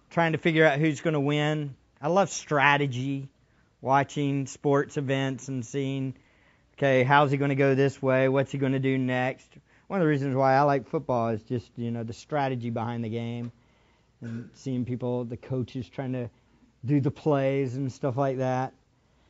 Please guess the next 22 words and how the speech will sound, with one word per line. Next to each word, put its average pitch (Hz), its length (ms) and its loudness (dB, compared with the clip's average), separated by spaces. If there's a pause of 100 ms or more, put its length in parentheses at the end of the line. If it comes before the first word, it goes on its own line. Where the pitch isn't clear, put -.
(1040)
Maybe 220 220 4
you 269 60 4
like 247 200 6
to 220 80 4
read 226 180 4
a 165 60 8
good 156 280 6
book, 220 340 6 (560)
or 147 380 0
you 147 640 2
love 151 240 0
a 151 60 0
good 147 240 2
love 147 280 0
story, 147 920 6
or 139 480 4
a 139 100 -2
mystery, 143 1160 6
or 135 440 4
a 131 80 0
suspense 151 600 -6
story. 143 920 0